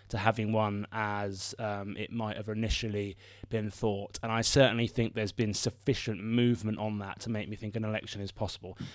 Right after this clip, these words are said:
notwithstanding the fact that we know the Fixed Term Parliament Act is difficult,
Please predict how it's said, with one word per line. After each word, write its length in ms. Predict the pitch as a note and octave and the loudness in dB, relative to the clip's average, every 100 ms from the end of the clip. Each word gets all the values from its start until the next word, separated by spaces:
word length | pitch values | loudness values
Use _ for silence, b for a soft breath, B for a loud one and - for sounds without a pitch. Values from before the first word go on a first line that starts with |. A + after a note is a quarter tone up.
| B | B
notwithstanding 800 | E3 C#3+ D3 - C#3+ C3 A#2+ A2+ | 6 8 8 8 8 8 6 4
the 80 | A2+ | 4
fact 300 | B2+ A#2 A2+ | 4 2 0
that 240 | G#2+ G#2 - - | -2 -2 -8 -14
we 120 | C3 A#2+ | -2 6
know 180 | C3 | 8
the 60 | C3+ | 8
Fixed 240 | C3+ - | 4 0
Term 180 | - C3 | 4 6
Parliament 340 | A#2+ B2+ B2+ B2 | 8 8 8 4
Act 120 | - | 0
is 80 | B2+ | 0
difficult, 500 | - A2+ A2+ A2+ | 0 2 4 4